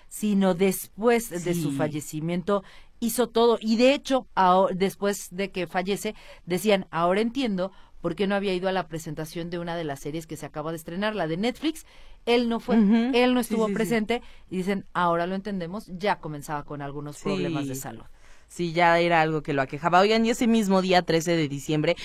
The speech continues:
Speaker 2: pues medios de comunicación y también la Asociación de Críticos y Periodistas Te-, Teatrales confirman el deceso de Juan José Cervoni, esta estrella del extraño retorno de Diana Salazar,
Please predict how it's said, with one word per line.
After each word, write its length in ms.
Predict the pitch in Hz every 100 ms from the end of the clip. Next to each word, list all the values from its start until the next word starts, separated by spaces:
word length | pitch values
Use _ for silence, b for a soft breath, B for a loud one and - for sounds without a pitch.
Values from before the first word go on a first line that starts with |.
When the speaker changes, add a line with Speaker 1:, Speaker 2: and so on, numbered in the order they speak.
| B
Speaker 2:
pues 160 | - 185
medios 300 | 302 415 440
de 80 | 311
comunicación 720 | 226 202 190 180 175 220 240
y 80 | 220
también 320 | 180 196 208
la 60 | 180
Asociación 600 | 202 196 190 165 190 190
de 100 | 175
Críticos 640 | 196 190 196 175 196 -
y 140 | - 170
Periodistas 760 | 180 175 170 185 170 196 190 -
Te-, 240 | 180 175 -
Teatrales 680 | - 156 - 190 214 185 196 B B B
confirman 480 | 220 254 349 403 370
el 120 | 262
deceso 460 | 202 233 220 254
de 240 | 226 208 190
Juan 260 | - 196
José 380 | 185 196 - 240
Cervoni, 640 | - 220 165 190 196 196 - B B
esta 300 | 185 - 220
estrella 520 | 202 - 202 185 196
del 180 | 185 165
extraño 440 | 151 - 185 196
retorno 480 | 190 165 185 175 175
de 140 | 170 151
Diana 400 | 175 180 180 190
Salazar, 440 | 160 147 190